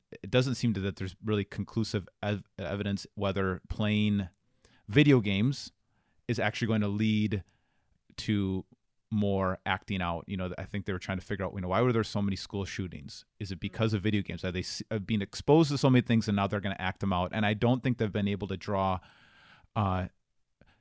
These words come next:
Speaker 1: I, I do think a lack of empathy. If there, if you, if you can watch all this and you can experience all this and you lose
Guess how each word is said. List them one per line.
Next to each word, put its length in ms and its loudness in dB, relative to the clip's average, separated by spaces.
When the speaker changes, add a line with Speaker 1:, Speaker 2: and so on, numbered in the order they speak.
Speaker 1:
I, 140 -6
I 100 10
do 240 8
think 320 6
a 80 4
lack 320 4
of 120 -2
empathy. 580 0
If 160 -2
there, 160 4
if 160 0
you, 220 6
if 160 0
you 120 6
can 260 4
watch 420 6
all 160 10
this 420 2
and 160 4
you 80 4
can 180 2
experience 560 2
all 140 6
this 340 0
and 160 0
you 140 2
lose 440 2